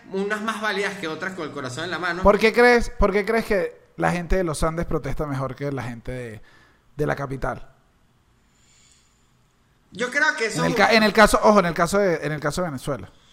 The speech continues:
Speaker 1: Mira, aquí te voy a lanzar una, una, un, un, un, una, una observación un poco interesante. Bueno, no sé, interesante no. Que puede sonar un poco laviera, pero creo que voy a jugar a explorar esa idea porque en verdad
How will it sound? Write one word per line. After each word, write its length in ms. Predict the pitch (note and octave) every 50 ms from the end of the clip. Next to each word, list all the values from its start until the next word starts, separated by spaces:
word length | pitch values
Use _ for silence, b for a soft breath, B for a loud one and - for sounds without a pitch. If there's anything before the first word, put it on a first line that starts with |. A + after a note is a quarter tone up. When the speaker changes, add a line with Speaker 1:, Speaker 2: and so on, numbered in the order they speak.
| b b b b _
Speaker 1:
Mira, 280 | E3 E3+ D#3+ D3+ D3+ D#3
aquí 180 | D#3+ F3 F3+ F3+
te 100 | F3+ G#3+
voy 100 | A3+ A3+
a 40 | G#3+
lanzar 340 | G3 F3+ F3 F3+ G3 F#3 F#3
una, 220 | G3 G#3 A3 F#3
una, 180 | F#3 F#3+ F#3+ F#3+
un, 220 | F3+ F#3 F#3+ F#3 F#3 B B B B B B B _ -
un, 100 | E3 F3+
un, 260 | F3+ G3 F#3 F#3 F#3+ F#3+
una, 380 | F3 F3+ F#3 F#3+ G3 G3 F3+ -
una 160 | F#3 F#3 G3 G3+
observación 760 | G3 F#3+ - F#3 D#3 D#3 C#3+ - - E3+ E3+ F#3 F#3+ F#3+ F#3+ B B B B B B B B B B B _ _ _ - D3
un 420 | D3+ E3 E3+ E3+ E3+ E3+ E3 E3+
poco 240 | E3+ F#3 F#3 F3+ F#3
interesante. 600 | F3+ F3+ E3 C#3 C#3+ - - D#3+ D3+ D3 - G3 G3+ G3 - -
Bueno, 320 | D#3+ D3+ D#3+ F3 F3 D#3+ D3+
no 80 | D#3
sé, 300 | - D3+ D#3 B2+ A2+ A#2+ B2 C#3+
interesante 500 | C#3+ C#3+ D3 C#3 B2 - D3+ C3+ B2+ D3+
no. 220 | C#3+ A#2+ A#2+ - - F3 E3+ E3 D3+
Que 100 | - F#3+
puede 180 | F#3+ G3 A#3+ B3
sonar 220 | A#3+ A3+ G3 G3+ G#3
un 80 | G3+ G3
poco 240 | A3+ A3 A3+ A#3
laviera, 480 | G#3 E3+ D#3 D#3+ D#3 A#2+ G#2+ G2+ G#2 -
pero 240 | - D#3+ E3 E3 D#3+
creo 180 | - G#3+ A#3 A3+
que 100 | A3+ F#3+
voy 120 | F3+ F#3+
a 100 | G#3+ A#3
jugar 440 | G3+ F#3 F3+ D#3+ D#3+ F3+ F#3 F#3 F#3+
a 100 | F#3+ G#3
explorar 460 | G3 F#3+ - F3+ E3 D#3 D#3+ D#3+ E3
esa 180 | F3 E3+ F3+ G3
idea 300 | G3 G3 G3 G3 G3 F#3+
porque 220 | F#3 D#3 - -
en 80 | D3+ C#3
verdad 360 | C#3 C3 C#3 D3 D#3 D3+ -